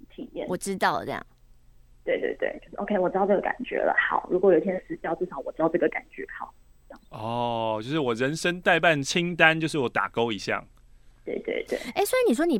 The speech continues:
Speaker 2: 朋友想要叫她男友去上课，表示她男友也知道她做这件事情咯？
Speaker 1: 不知道。
Speaker 3: 哎。
Speaker 2: 那她怎么跟她，哦，她只是在内心希望男友去上课。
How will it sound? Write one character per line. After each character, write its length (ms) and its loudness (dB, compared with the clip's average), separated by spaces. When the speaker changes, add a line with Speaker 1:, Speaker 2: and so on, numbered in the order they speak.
Speaker 2:
朋 300 0
友 180 4
想 180 -2
要 60 0
叫 100 0
她 140 2
男 180 2
友 80 0
去 140 -2
上 180 0
课， 100 2
表 120 2
示 60 -2
她 80 0
男 300 0
友 120 2
也 100 2
知 220 -4
道 220 4
她 280 0
做 200 -2
这 80 0
件 120 0
事 160 -2
情 240 -6
咯？ 320 -4
Speaker 1:
不 80 -6
知 200 -14
道。 200 -8
Speaker 3:
哎。 140 -4
Speaker 2:
那 140 0
她 80 2
怎 100 0
么 60 -2
跟 120 0
她， 360 -2
哦， 100 0
她 80 4
只 120 -2
是 40 -2
在 120 4
内 240 4
心 220 2
希 260 0
望 180 4
男 160 2
友 140 0
去 180 -2
上 240 -2
课。 260 -6